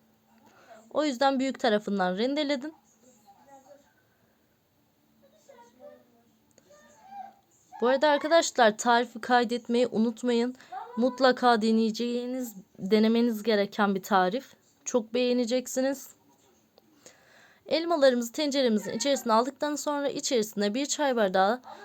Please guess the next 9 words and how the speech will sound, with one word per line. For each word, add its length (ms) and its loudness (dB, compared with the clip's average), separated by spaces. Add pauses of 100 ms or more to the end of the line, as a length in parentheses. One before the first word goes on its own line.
(120)
toz 200 2
şeker, 480 0 (220)
bir 180 -2
tatlı 360 -2
kaşığı 420 0
tarçın 560 0 (220)
ilave 400 2
ettikten 460 -4
sonra 380 -2